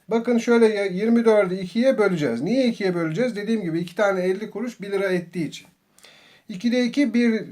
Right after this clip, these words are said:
defa var. Çıkar-, e, çıkarıyorum. Dördü getirdim. iki defa var. Bakın on iki lira olduğunu bulabilirsiniz. Ya da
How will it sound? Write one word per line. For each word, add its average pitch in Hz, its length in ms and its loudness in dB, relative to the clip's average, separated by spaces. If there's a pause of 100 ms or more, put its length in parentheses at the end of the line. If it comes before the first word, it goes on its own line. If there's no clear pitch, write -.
(140)
defa 151 420 2
var. 190 260 4 (160)
Çıkar-, 180 480 -4
e, 135 340 -4
çıkarıyorum. 190 760 -2 (440)
Dördü 196 300 0
getirdim. 170 460 -2
iki 185 240 -6
defa 123 380 -2
var. 233 220 -2 (340)
Bakın 233 300 -2
on 247 360 2
iki 233 280 -4
lira 185 280 4
olduğunu 208 440 2
bulabilirsiniz. 180 800 2 (960)
Ya 269 180 6
da 269 280 4